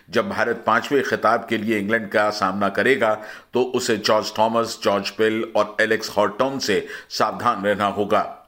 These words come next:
जिसने सेमीफाइनल में अफगानिस्तान के खिलाफ अर्धशतक जमाया था। साथ ही गेंदबाज रेहान अहमद और थॉमस अस्पिनवाल को संभल कर खेलने की जरूरत है।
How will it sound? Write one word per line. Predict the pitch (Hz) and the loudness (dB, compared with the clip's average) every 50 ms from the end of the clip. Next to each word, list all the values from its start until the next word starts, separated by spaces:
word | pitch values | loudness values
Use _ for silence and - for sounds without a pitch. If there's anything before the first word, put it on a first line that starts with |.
| _ - | _ -6
जिसने | 110 104 - 110 104 | -6 -4 -2 -2 -4
सेमीफाइनल | 98 - 101 95 101 101 98 - 101 110 123 139 131 | -2 -2 -4 -2 -4 -4 -2 0 0 2 2 0 2
में | 117 113 104 95 - - - - - - | 2 0 0 -2 -4 -10 -18 -16 -6 -2
अफगानिस्तान | 107 110 - - 107 104 107 101 - - 123 131 139 139 | -2 -2 -2 -2 -2 -2 -2 -4 -2 0 0 0 0 -2
के | - - 113 | -4 -6 -4
खिलाफ | 101 104 101 101 98 98 95 - - - | -4 0 0 2 2 0 -2 -4 -4 -4
अर्धशतक | 113 107 92 104 95 - 120 120 - 120 98 95 | -2 -2 -2 -2 0 0 0 0 0 -2 -4 -2
जमाया | - 107 101 98 95 98 | -2 -2 0 0 0 0
था। | 98 - 98 85 76 - - - _ _ - | 0 0 -2 -2 -2 -6 -14 -20 _ _ -6
साथ | - - 107 101 - | -2 -2 -2 0 -2
ही | 104 110 120 127 - - - - - - - | -4 -6 -6 -6 -8 -12 -16 -18 -18 -8 -2
गेंदबाज | - 113 110 104 110 104 101 98 98 95 | -2 -2 0 0 0 0 0 0 0 -2
रेहान | 107 95 101 101 95 | 0 0 0 0 0
अहमद | 95 98 98 98 110 123 131 123 | 0 0 0 0 0 0 0 0
और | 107 98 - - | 0 0 0 0
थॉमस | 110 107 110 117 117 110 - - - - | 0 2 2 0 -2 -2 -4 -8 -4 -4
अस्पिनवाल | - 104 - - - 107 101 101 101 104 120 123 | -4 -4 -2 -4 -4 -4 -2 0 2 2 2 0
को | 117 - 110 101 98 98 - - - - - | 0 -2 0 0 0 0 -4 -8 -18 -18 -6
संभल | - - 120 117 120 117 | -4 -2 0 0 0 0
कर | 104 - 104 | 0 0 -2
खेलने | 98 - - - 110 101 101 104 | -2 -2 -2 -4 -2 -2 -2 -4
की | 98 101 101 101 | -4 -6 -6 -2
जरूरत | 90 113 110 101 104 98 95 92 - - | 0 0 0 2 0 0 -2 -2 -2 0
है। | 113 107 | 0 0